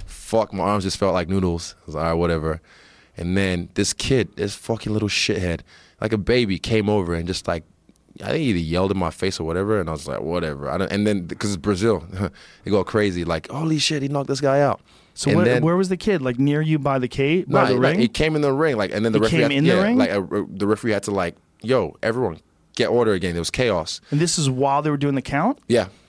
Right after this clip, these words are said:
Speaker 1: And then I was trying to
Speaker 2: Whoa.
Speaker 1: get up. I was trying to get up, and then, like, nah, and I think it was just over after that. Then I had,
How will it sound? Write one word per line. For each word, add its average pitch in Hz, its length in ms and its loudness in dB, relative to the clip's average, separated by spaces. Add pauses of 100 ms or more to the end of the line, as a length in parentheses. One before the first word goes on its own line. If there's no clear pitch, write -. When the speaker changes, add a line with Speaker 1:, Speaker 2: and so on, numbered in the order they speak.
(120)
Speaker 1:
And 107 120 -2
then 107 80 2
I 107 40 4
was 107 100 2
trying 190 180 4
to 180 60 4
Speaker 2:
Whoa. 139 60 2
Speaker 1:
get 104 160 2
up. 98 120 -2
I 92 60 0
was 98 100 -2
trying 104 240 -2
to 104 60 -2
get 101 220 2
up, 104 200 -2
and 98 140 -2
then, 95 220 0
like, 87 280 -4
nah, 82 300 -8
and 82 140 -12
I 90 100 -4
think 98 420 -6
it - 60 -10
was 92 100 -2
just 85 120 -8
over 85 240 -2
after 78 200 -8
that. 85 240 -4 (280)
Then 95 320 -2
I 92 100 -2
had, 104 300 -2